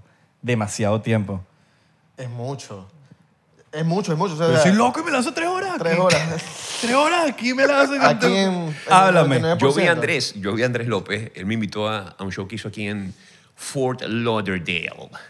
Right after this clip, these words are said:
Speaker 3: Em,
Speaker 1: Coño, ya, ya eres local.
Speaker 3: mira, mira que me tomo el
Speaker 1: Porque
Speaker 3: tiempo.
Speaker 1: cuando recién llegas, hay, hay cosas que te
Speaker 3: Claro,
Speaker 1: delatan, como
Speaker 3: claro.
Speaker 1: Fort Lauderdale, dices
Speaker 3: Claro.
Speaker 1: Fort Lauderdale o
Speaker 3: Sí.
Speaker 1: el Doral.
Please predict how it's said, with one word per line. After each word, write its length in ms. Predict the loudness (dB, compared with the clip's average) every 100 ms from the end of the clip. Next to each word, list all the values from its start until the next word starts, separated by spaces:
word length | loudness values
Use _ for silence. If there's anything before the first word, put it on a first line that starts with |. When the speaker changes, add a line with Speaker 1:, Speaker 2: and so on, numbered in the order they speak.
| _ _ _ -12
Speaker 3:
Em, 560 | -8 -6 -6 -10 -14 -18 -20 -8 0
Speaker 1:
Coño, 180 | 4
ya, 160 | 6 4
ya 140 | 4 4
eres 320 | 4 2 2
local. 460 | 0 4 2 2 -6
Speaker 3:
mira, 180 | -6 -4
mira 160 | -4 -2
que 60 |
me 80 | -2
tomo 140 | 0 4
el 60 |
Speaker 1:
Porque 80 | 6
Speaker 3:
tiempo. 140 | 6
Speaker 1:
cuando 180 | 4 4
recién 300 | 4 2 2
llegas, 420 | 4 4 2 0 -4 0
hay, 180 | 0 2
hay 100 | 0
cosas 240 | 0 2 4
que 60 |
te 20 | 4
Speaker 3:
Claro, 120 | 6
Speaker 1:
delatan, 400 | 6 4 2 -2
como 160 | 0 0
Speaker 3:
claro. 260 | -2 -4
Speaker 1:
Fort 200 | 0 2
Lauderdale, 440 | 4 4 4 0 -2 -14 _ _ _ -6
dices 140 | -2 0
Speaker 3:
Claro. 120 | 0
Speaker 1:
Fort 140 | 2
Lauderdale 280 | 2 2 2
o 380 | 4 4 2 -10 -16
Speaker 3:
Sí. 140 | -16 -16 -20 _ _ -4
Speaker 1:
el 180 | -2
Doral. 480 | 2 2 2 -4 -10